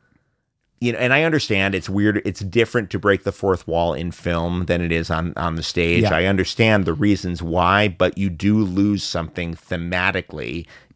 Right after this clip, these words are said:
Speaker 1: in getting rid of that song. And, you know, it's also, it's not filled with singers. It's filled with actors who can kinda sing.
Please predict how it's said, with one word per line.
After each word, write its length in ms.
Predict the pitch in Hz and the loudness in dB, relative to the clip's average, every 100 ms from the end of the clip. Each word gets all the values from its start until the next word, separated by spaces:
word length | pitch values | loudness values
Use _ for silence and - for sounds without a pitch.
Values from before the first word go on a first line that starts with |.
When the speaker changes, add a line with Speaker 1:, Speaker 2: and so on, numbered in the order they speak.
| - | -2
Speaker 1:
in 320 | 90 80 82 | 0 0 -4
getting 260 | 80 85 82 | -6 -6 -4
rid 120 | 76 | -4
of 80 | 76 | -6
that 180 | 67 - | -6 -4
song. 440 | - 76 76 71 - - - _ _ | -4 -4 -6 -10 -14 -20 -20 _ _
And, 580 | 90 85 82 82 85 82 - _ _ _ _ _ _ | -2 0 0 -2 -2 -6 -8 _ _ _ _ _ _
you 120 | 120 | -2
know, 100 | 120 - | 0 -2
it's 140 | 123 - | -4 0
also, 640 | 143 127 135 117 110 104 - - - - - _ _ _ _ _ - | 0 2 2 4 4 2 -4 -18 -20 -20 -20 _ _ _ _ _ -8
it's 640 | 120 143 147 143 - - | -2 2 4 4 0 -4
not 320 | 151 160 139 | 0 0 0
filled 320 | - 139 123 | 0 2 4
with 140 | 104 95 | 2 -2
singers. 520 | - 90 76 78 - | -2 -4 -4 -10 -10
It's 140 | 85 | -12
filled 300 | - 107 95 | -4 0 0
with 120 | 90 90 | 0 2
actors 420 | 98 90 95 85 | 2 2 -2 -2
who 100 | 85 | -4
can 160 | 85 | -6
kinda 240 | 82 82 78 | -4 -4 -4
sing. 420 | - 71 50 | -4 -6 -6